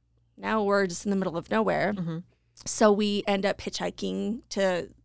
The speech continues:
Speaker 1: Sunset Beach. And then I think when we were coming back, maybe the buses were closed or we were creeped out.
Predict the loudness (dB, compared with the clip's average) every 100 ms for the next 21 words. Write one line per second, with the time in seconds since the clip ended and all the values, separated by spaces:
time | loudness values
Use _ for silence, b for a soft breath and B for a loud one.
0 | _ _ _ -8 -6 -2 0 0 0 0
1 | -4 -8 B B B B 0 4 4 4
2 | 2 2 0 -2 -4 -2 0 0 0 2
3 | 4 4 0 0 0 2 2 0 -2 -2
4 | -2 -4 2 4 6 6 4 0 -2 -2
5 | -2 -2 -4 -2 2 6 4